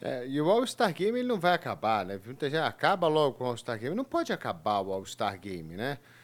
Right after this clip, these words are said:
Mas, cara, é assim, a diferença, vocês podem chamar, assim, de saudosista,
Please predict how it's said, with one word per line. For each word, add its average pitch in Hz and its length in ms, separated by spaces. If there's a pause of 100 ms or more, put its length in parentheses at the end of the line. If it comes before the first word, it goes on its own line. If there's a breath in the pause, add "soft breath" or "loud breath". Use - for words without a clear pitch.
(200 loud breath)
Mas, 127 220
cara, 151 360
é 170 180
assim, 165 400
a 147 120
diferença, 165 460
vocês 156 180
podem 180 360
chamar, 117 420
assim, 120 320
de 110 80
saudosista, 104 1200